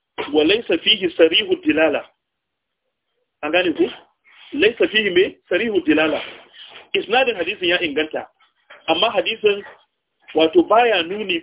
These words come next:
ɓaro-ɓaro akan wannan abin da Imam Shafi'i ya yanke hukunci akan shi.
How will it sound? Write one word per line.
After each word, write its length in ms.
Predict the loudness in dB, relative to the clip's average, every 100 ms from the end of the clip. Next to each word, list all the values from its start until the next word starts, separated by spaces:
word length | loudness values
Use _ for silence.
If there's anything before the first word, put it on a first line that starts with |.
| 4
ɓaro-ɓaro 500 | 6 6 4 0 -4 -10 -20 -20 _ -4
akan 300 | -2 -2 -2
wannan 280 | -2 -2 -2
abin 260 | 0 0 0
da 60 |
Imam 320 | -2 -2 -2 0
Shafi'i 380 | 0 2 4
ya 60 | 2
yanke 160 | 2 -4
hukunci 400 | -4 -4 -2 -4
akan 240 | -4 -6
shi. 240 | -8 -10